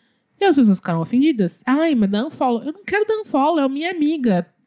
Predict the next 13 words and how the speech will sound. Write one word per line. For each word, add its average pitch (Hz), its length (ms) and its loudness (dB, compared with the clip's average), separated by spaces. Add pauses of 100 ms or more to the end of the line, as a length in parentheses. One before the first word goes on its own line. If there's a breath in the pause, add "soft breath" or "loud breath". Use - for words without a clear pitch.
(160)
Todo 415 280 0
o - 20 2
resto 202 300 2
da 202 40 0
vida 185 180 -2
dela 202 200 -2
eu 294 60 -2
gosto, 302 380 -2
eu 220 40 2
só 240 140 -4
não 269 120 -2
quero 190 380 -2
acompanhar 285 760 -4